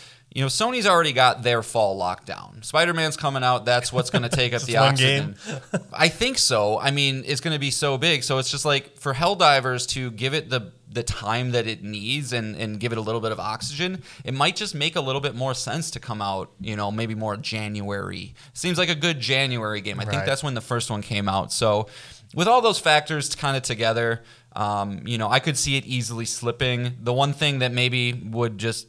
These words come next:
Speaker 1: you know, we don't know about it yet is maybe it is a day and date with Extra and it's November's Extra game. And it's like, okay, it's got a month. It's had a month since
Speaker 2: Mm-hmm.
Speaker 1: Spider-Man. I don't know, but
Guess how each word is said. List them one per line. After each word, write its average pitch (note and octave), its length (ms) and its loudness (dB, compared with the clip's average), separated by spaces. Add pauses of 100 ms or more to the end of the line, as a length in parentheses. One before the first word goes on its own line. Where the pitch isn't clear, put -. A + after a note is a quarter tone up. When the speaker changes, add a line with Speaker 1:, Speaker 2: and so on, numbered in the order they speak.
(140)
Speaker 1:
you A2+ 120 -6
know, G#2 120 -2
we G#2+ 160 -4
don't A#2 260 0
know G#2+ 160 0
about B2 220 4
it B2+ 60 2
yet B2 160 2
is A2 160 -6
maybe F#2+ 240 -8
it G#2+ 60 -4
is B2 140 -4
a A2+ 60 -8
day G2+ 220 -4
and G#2 100 -6
date G2 180 -6
with F2+ 140 -8
Extra G2+ 360 -8
and G2+ 100 -10
it's G2+ 140 -10
November's G2+ 360 -8
Extra A2 320 -6
game. G2 240 -8
And G2 60 -8
it's G#2 100 -8
like, G2+ 140 -6 (120)
okay, B2+ 300 2
it's B2+ 100 -2
got B2+ 160 6
a B2+ 40 2
month. A#2+ 280 0
It's A#2+ 100 -2
had B2+ 120 2
a B2 40 2
month A#2+ 240 0
since A#2 320 -4
Speaker 2:
Mm-hmm. A#2 200 -8
Speaker 1:
Spider-Man. A2+ 480 0
I A2 80 -2
don't G#2+ 200 -4
know, A2 280 0
but F#2+ 300 -4